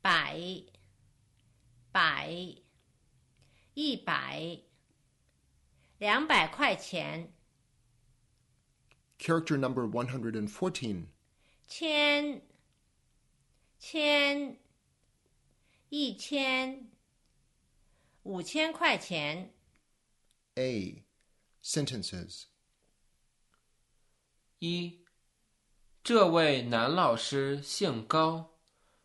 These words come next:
Speaker 3: 那位女老师姓钱。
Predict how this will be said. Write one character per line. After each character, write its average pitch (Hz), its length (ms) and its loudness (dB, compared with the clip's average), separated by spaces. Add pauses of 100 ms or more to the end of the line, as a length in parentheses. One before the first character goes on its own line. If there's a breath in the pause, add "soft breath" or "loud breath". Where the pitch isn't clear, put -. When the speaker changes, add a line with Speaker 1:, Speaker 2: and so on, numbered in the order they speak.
(200)
Speaker 3:
那 208 220 8
位 151 340 6
女 120 260 4
老 147 260 4
师 127 580 -6
姓 151 380 -2
钱。 107 500 -4